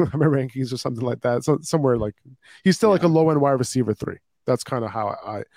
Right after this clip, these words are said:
Speaker 1: I have him ranked. Hopefully, moving forward. Listen, I'll, I'll say this. One bright spot for, for Pittman, uh,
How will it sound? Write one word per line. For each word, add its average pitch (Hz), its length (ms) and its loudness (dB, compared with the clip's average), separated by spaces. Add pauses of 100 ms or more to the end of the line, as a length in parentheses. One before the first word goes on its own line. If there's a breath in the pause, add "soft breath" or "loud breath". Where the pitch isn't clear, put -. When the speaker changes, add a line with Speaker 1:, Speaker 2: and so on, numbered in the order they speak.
(200 soft breath)
Speaker 1:
I - 80 -2
have 127 220 -2
him 107 100 -8
ranked. 107 220 -8
Hopefully, 214 560 2 (480)
moving 147 300 2
forward. 143 360 2
Listen, 135 300 0
I'll, 151 120 2
I'll 180 160 2
say 165 120 0
this. 143 220 0 (720 soft breath)
One 165 420 0
bright 147 320 0
spot - 360 -2
for, 127 320 2
for 123 400 0 (200)
Pittman, 113 500 -2 (160)
uh, 117 240 0